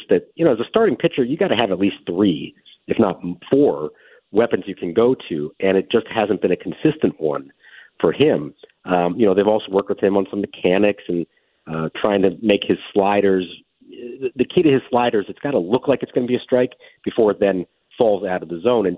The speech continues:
too many of them right out of the hand, you can tell they're not. So, you know, ultimately, I always say it falls on the players, but yeah, the coaches, it's their job to bring the best out of them. And when things aren't going right, to try to help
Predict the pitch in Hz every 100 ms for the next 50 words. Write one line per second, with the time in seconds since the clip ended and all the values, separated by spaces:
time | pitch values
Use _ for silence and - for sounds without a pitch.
0 | - 113 101 104 92 90 85 92 87 82
1 | - - 120 87 85 - _ _ - -
2 | - 107 82 76 82 101 - - _ -
3 | _ - - 147 135 127 - _ - 202
4 | 135 180 185 160 127 123 117 107 - 127
5 | 98 - 110 98 90 82 - 90 107 135
6 | - 113 113 _ _ 120 180 123 92 -
7 | - 131 - 110 101 - 98 98 98 98
8 | 101 90 _ _ _ - 98 82 107 101
9 | 95 82 98 107 - 95 95 107 90 98
10 | 107 95 90 87 98 87 95 110 - 90
11 | 82 87 92 - _ - - - - 101
12 | 92 104 101